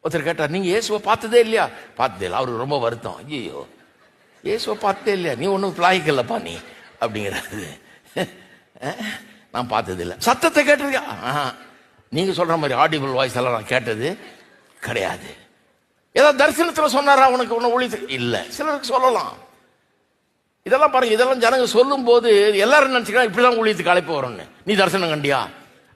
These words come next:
அப்படின்னு. ஆ? எதுவும் வரல. ஆனா எனக்கு கர்த்தர் படிப்படியா காண்பிக்க ஆரம்பிச்சாரு. "இதுதான் உன்னுடைய அழைப்பு, இதுக்காக தான் நீ பிறந்திருக்கிற, இதற்குரிய திறமைகளை உனக்குள்ள வச்சிருக்கிற, உன்னை அழைச்சிருக்கிற,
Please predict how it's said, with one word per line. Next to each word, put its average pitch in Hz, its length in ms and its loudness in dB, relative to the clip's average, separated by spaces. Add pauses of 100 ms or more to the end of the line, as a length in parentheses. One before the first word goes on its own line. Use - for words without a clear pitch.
(140)
அப்படின்னு. 110 540 -8
ஆ? 156 40 -6 (1040)
எதுவும் 123 460 -4
வரல. 98 180 -10 (920)
ஆனா 113 140 -6
எனக்கு 110 440 -8
கர்த்தர் 117 380 -4
படிப்படியா 113 560 -4
காண்பிக்க 95 480 -6
ஆரம்பிச்சாரு. 90 360 -8
"இதுதான் 101 460 -4
உன்னுடைய 98 360 -6
அழைப்பு, 110 460 -6
இதுக்காக 101 240 -10
தான் 117 400 -4
நீ 101 80 -8
பிறந்திருக்கிற, 120 800 -4
இதற்குரிய 104 640 -8
திறமைகளை 123 520 -2
உனக்குள்ள 117 480 -6
வச்சிருக்கிற, 117 460 -8
உன்னை 110 260 -8
அழைச்சிருக்கிற, 123 760 -8